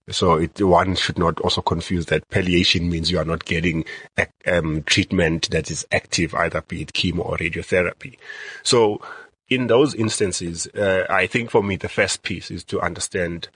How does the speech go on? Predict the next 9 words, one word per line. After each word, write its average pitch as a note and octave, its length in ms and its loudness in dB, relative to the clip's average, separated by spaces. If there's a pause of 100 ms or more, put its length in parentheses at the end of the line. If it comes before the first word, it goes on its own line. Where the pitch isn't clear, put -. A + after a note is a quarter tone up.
(140)
your G2 360 4
own F#2+ 420 4 (240)
clinical G2 400 2
factors, G2 600 0
your E2+ 120 -6
demographics. F2 1000 -2 (340)
Uh, F#2 280 4
so, F2 600 4
um, E2+ 480 -2